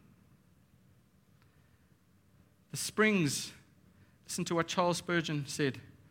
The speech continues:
He said, "The springs of my faith and all my graces, the springs of my life and all my pleasures, the springs of my activity and all its right doings, the springs of my hope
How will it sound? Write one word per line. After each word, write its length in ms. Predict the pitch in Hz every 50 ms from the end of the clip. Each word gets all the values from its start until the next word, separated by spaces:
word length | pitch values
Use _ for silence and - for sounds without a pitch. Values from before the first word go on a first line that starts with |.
| _ _ - _ _ _ _ - _ - - _ _ _ _ _ -
He 80 | 175
said, 240 | 165 170 - 170 156
"The 100 | 143 151
springs 520 | 143 - - - - 208 214 214 208 190 180
of 100 | 180 170
my 160 | 175 170 170
faith 680 | - - - - 202 196 180 151 - - - 120 113 - - - - - - - _ _ _ - _ -
and 120 | 147 143 -
all 300 | - 196 214 220 226 233
my 200 | 220 208 196 196
graces, 880 | 143 151 160 170 175 175 165 170 - - 139 117 104 - - - - - - - - _ _ _ _ _ _ _ _
the 80 | - 151
springs 420 | - - - - 208 214 214 202
of 120 | 196 190 170
my 160 | 180 175 175
life 760 | 175 175 185 190 202 202 196 190 165 147 - - - - - - - - - - - - - -
and 140 | - 160 170
all 260 | - 196 233 247 247
my 180 | 240 240 226 220
pleasures, 800 | 220 220 - 220 208 202 180 147 143 127 117 123 - - - - - - - - - - - _ -
the 80 | -
springs 480 | 160 - - - 233 247 247 240 220 196
of 100 | 196 170
my 240 | 196 196 196 202 202
activity 880 | 175 185 - - - - 240 226 - 247 - - 214 180 139 123 120 - - - - -
and 160 | - 170 180 196 -
all 340 | 240 269 269 269 262 262 262
its 260 | - 214 208 208 -
right 460 | 185 196 202 214 220 214 - 180 156 -
doings, 680 | 190 214 233 220 196 151 127 120 117 110 110 - - - - - - - - - - _ _ -
the 80 | 180
springs 440 | 175 - - - 247 254 262 254 226
of 80 | 233 214
my 220 | 202 208 202 196
hope 480 | 190 170 180 233 254 262 233 175 -